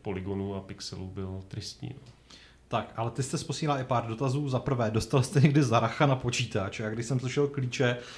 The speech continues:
Speaker 2: že přichází táta, tak jsem rychle všechno vypnul na tvrdo a letěl jsem do pokoje. Samozřejmě jsem musel mít udělan prostor, abych se v úproku nezabil o věci kolem. Dokonale připraven manévr. Stejně na to přišel, protože si šáhl na zdroj, který byl teplý a po spuštění P C běžel scannet.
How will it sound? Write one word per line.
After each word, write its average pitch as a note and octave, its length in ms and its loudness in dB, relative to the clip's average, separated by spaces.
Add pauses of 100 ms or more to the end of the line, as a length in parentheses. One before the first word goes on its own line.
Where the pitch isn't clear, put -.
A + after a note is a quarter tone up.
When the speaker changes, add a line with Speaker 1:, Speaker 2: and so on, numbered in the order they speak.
Speaker 2:
že - 100 -6
přichází B2 460 0
táta, A2+ 280 0
tak A2+ 160 -6
jsem B2 160 0
rychle B2 240 -4
všechno C3+ 340 -4
vypnul B2+ 320 -2
na B2 80 0
tvrdo A2+ 400 -4
a - 20 -4
letěl A#2+ 240 -2
jsem C3 160 0
do B2 80 4
pokoje. B2 340 -2
Samozřejmě A#2 600 0
jsem B2+ 140 -2
musel B2+ 260 0
mít B2+ 260 2 (440)
udělan B2+ 380 4
prostor, B2 360 -2
abych A#2 220 -4
se - 140 -4
v - 100 -12
úproku B2 380 -4
nezabil A#2+ 340 2
o A#2 100 -4
věci A#2 260 -2
kolem. A2+ 280 0
Dokonale A#2 360 -2
připraven A#2+ 420 -2
manévr. A2 380 2 (380)
Stejně B2 320 2
na B2 60 2
to C3+ 100 -4
přišel, B2+ 320 -4
protože B2 180 -2
si B2 140 -4
šáhl A#2+ 240 0
na B2 120 4
zdroj, A#2 280 0
který A#2 220 -4
byl B2 140 2
teplý A#2 480 -4
a G#2+ 40 -8
po A#2+ 320 0
spuštění B2 460 2
P B2 160 -4
C - 180 -6
běžel A#2 380 0
scannet. A#2 360 -2